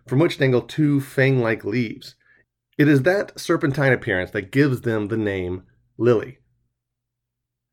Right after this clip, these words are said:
Just kidding. Cobra. The cobra lily is a species of the pitcher plant that I talked about earlier, meaning that it uses nectar to entice bugs into the hollow trap of its maw.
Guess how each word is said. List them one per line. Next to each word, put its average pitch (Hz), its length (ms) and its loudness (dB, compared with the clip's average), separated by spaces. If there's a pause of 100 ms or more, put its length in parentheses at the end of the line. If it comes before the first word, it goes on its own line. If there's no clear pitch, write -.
(340)
Just - 200 -10
kidding. - 260 -8 (180)
Cobra. - 460 0 (760)
The 123 80 -4
cobra 208 360 4
lily 104 340 2
is 117 100 0
a 117 60 -4
species 185 560 -6
of 123 120 -4
the - 80 -6
pitcher - 360 0
plant 78 300 -12
that 110 60 -2
I 110 40 0
talked 139 240 -4
about 120 200 -2
earlier, 104 460 0 (400)
meaning 139 300 6
that 139 120 4
it 143 100 -4
uses 147 340 -2
nectar 127 600 -2 (100)
to 135 100 -2
entice 160 340 0
bugs 110 440 0
into 113 220 -6
the 107 100 -4
hollow 123 360 0
trap 104 440 -4
of 98 120 -8
its - 160 -10
maw. 107 440 -4